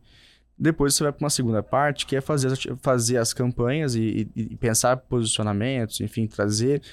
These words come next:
alegações de marca, né? E você vai trabalhar bem branding, mas depois você vai cair na parte publicitária, naturalmente. Então, você, enfim, idealiza tudo isso de forma criativa e até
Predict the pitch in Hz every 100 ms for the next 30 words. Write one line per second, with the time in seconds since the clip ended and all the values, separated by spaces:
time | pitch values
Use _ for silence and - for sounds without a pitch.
0 | - _ - 113 120 117 113 123 131 127
1 | 107 104 117 151 - 110 117 117 113 -
2 | 107 - 110 107 110 107 101 104 101 104
3 | 117 147 156 156 127 120 120 123 - 113
4 | 120 117 110 110 - 107 - 107 107 -
5 | 113 76 78 - 107 107 131 156 - _
6 | _ _ _ - 131 135 131 156 - -
7 | 143 147 151 151 156 - 143 113 - 120
8 | 131 127 131 131 143 131 143 147 143 139
9 | 147 151 - 151 160 165 170 - - 135
10 | 147 165 160 - 127 139 147 127